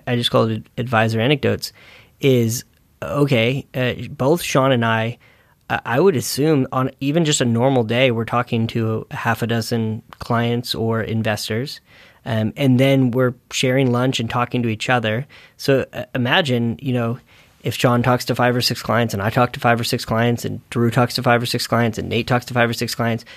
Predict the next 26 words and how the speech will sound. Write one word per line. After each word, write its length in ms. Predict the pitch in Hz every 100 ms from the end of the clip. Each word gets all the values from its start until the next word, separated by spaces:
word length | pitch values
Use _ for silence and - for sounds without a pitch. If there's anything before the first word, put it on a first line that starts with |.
| - -
we 180 | 113 151
can 200 | 156 127
then 360 | 131 131 123 - _ _ _ _ -
get 140 | 143
to 40 | 120
the 60 | 113
round 220 | 147 135
table, 360 | 113 113 139 _ - - _
uh, 260 | - 113 113
and 220 | - 120 117
we 80 |
have, 400 | 113 113 113 127 - _ -
again, 500 | 110 127 160 113 123 _ _ _ -
pretty 140 | 120
robust 500 | 127 120 127 - -
sample 280 | 135 160 139
size. 360 | - 101 104
Now 160 | 120 -
amplify 540 | 123 123 131 - 110 117
that 260 | 113 -
by 400 | 113 110 107 113 - - _ -
many 380 | 120 113 123 117
work 320 | 110 120 117
days 420 | 113 113 113 113
over 240 | 82 107 113
time. 380 | 127 123 110